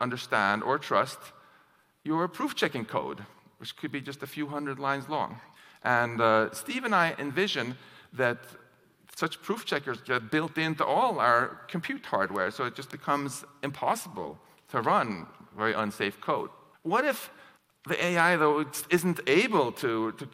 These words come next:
write that A I tool for you? Then there's another possibility. You train an A I to first just learn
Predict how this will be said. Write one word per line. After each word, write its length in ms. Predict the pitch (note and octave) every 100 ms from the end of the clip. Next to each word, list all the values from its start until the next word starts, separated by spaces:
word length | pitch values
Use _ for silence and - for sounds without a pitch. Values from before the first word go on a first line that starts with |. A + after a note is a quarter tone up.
| -
write 320 | A#2+ G#3+ B3+
that 180 | - G2
A 120 | A#2
I 100 | A2+
tool 300 | G#2 - A#3+
for 200 | A#2+ -
you? 180 | C2 - - - - _ _ -
Then 140 | B3+
there's 180 | C4 A3+
another 420 | A3+ A#3+ D#3+ A2+ - - - _ _ _ _ _ _ _ _ - - _ _ _ -
possibility. 640 | G#2+ F#2+ G2 F#2+ E2 B1 - - - - _ _ _ -
You 140 | C#3+
train 380 | C#3+ - G#3+ B3
an 120 | G3
A 140 | D3 B2+
I 240 | G2 D3+ -
to 80 | C#3+
first 300 | - F3+ F3
just 220 | C#3+ -
learn 520 | A#2+ C#3 D3 A#2+ A#2+